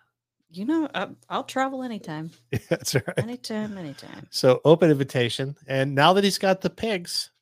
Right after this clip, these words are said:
Speaker 2: it's even that more enticing 'cause he's got the whole, uh, aqua thing going on. What are those things called? The, uh,
Speaker 1: Hydroponics?
Speaker 2: hydroponics.
Speaker 1: Is that the aqua
Speaker 2: Yeah.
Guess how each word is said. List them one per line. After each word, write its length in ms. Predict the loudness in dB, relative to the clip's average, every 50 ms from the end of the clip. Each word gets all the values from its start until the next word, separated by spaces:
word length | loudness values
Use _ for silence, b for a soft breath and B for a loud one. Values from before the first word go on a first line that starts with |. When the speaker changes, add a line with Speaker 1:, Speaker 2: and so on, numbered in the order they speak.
| _ _ _ _ _ _ _ _ _ _ _ _ _ _ _ -16
Speaker 2:
it's 260 | -16 -12 -10 -8 -4
even 260 | -2 -2 0 0 0 0
that 180 | 0 -2 -2
more 160 | -2 -2 -2
enticing 500 | -4 -4 -6 -10 -12 -10 -12 -14 -18 -20 _ _ _ _ _ _ 2
'cause 120 | 4 6
he's 180 | 6 6 4 4
got 280 | 4 4 4 4 4
the 100 | 2 0
whole, 640 | 0 2 4 4 6 6 6 6 4 2 0 -2 -6 -4
uh, 380 | -2 0 0 0 0 -2 -4 -6 _ _
aqua 320 | 2 4 4 4 4 0 -4
thing 220 | -2 -4 -8 -8 -8
going 240 | -12 -14 -16 -18
on. 120 | -20 -20 -20 _ _ _ _
What 100 | -12 -10
are 40 | -10
those 200 | -8 -10 -10 -12
things 240 | -14 -16 -18 -18 -20
called? 260 | _ -20 -20 -20 -16
The, 140 | -16 -14 -10 -10
uh, 20 |
Speaker 1:
Hydroponics? 540 | -10 -10 -12 -12 -12 -12 -10 -10 -12 -10 -4 0
Speaker 2:
hydroponics. 1040 | 4 4 4 4 4 2 0 0 -4 -2 -2 0 -2 -4 -8 -12 -14 -14 -14 -14 _ _ _ _ _ _
Speaker 1:
Is 40 | -12
that 140 | -10 -10 -8
the 220 | -8 -8 -8 -8 -6
aqua 260 | -4 -4 -4 -2 0
Speaker 2:
Yeah. 120 | 0 0